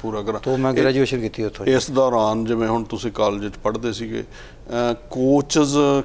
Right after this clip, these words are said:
Speaker 1: ਕਿਸ ਤਰ੍ਹਾਂ ਦੇ, ਅਮ, ਵਧੀਆ ਕੋਚਾਂ ਦਾ ਮਿਲੇ ਤੁਹਾਨੂੰ?
Speaker 2: ਬਹੁਤ ਹੀ ਵਧੀਆ ਕੋਚ ਜੀ, ਸਰਦਾਰ ਜਗਦੇਵ ਸਿੰਘ ਢਾਲੀਵਾਲ,
Speaker 1: ਹੂੰ।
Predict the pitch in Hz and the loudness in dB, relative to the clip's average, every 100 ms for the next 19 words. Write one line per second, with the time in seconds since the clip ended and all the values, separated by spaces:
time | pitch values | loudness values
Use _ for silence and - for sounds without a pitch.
0 | - 127 - 123 120 113 113 110 107 - | 0 -2 0 0 0 2 0 0 -4 -8
1 | 113 107 82 110 110 131 147 147 120 - | -4 -4 -4 -4 -2 0 0 0 -2 0
2 | 123 120 120 113 101 113 113 113 101 110 | 0 2 0 -4 -4 0 2 0 -4 -4
3 | 117 117 117 117 147 131 107 107 - - | -2 0 2 2 2 0 -2 -10 -16 -20
4 | - 127 139 175 185 180 165 123 156 165 | -14 0 4 4 4 2 2 2 4 4
5 | 147 139 143 131 120 135 139 127 123 135 | 4 2 2 0 2 2 2 0 4 4
6 | 127 143 139 139 117 117 120 117 - 117 | 4 0 2 2 2 2 2 0 -8 -12
7 | 107 | -10